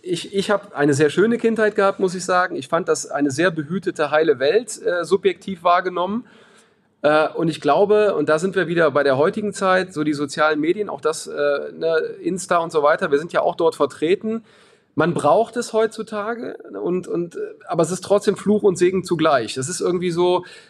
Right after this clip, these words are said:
man wird total gestresst auch davon, man abgelenkt wird man davon und so weiter auf der anderen Seite. Und das ist,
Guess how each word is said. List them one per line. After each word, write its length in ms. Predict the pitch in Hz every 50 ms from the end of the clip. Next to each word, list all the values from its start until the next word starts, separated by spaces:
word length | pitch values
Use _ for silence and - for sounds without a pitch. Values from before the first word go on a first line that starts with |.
| _
man 220 | - 165 170 156 160
wird 340 | 208 240 233 - - _
total 380 | - 196 185 - 190 185 208 202
gestresst 560 | 180 170 - - - 160 185 214 220 - -
auch 120 | - 175 -
davon, 480 | - 180 175 - - 185 185 190 190
man 200 | 180 175 165 165
abgelenkt 680 | - - 196 - - - 190 175 175 175 175 185 170 151
wird 140 | 160 175 170
man 160 | 175 170 170
davon 380 | 165 160 165 - 175 175 170
und 160 | 165 170 196 -
so 120 | 175 160
weiter 280 | 160 160 165 - 185 160
auf 100 | 151 -
der 120 | - 160
anderen 100 | 160 156
Seite. 180 | 165 165 165 170
Und 60 | 165
das 100 | 170 175 202
ist, 180 | 220 208 -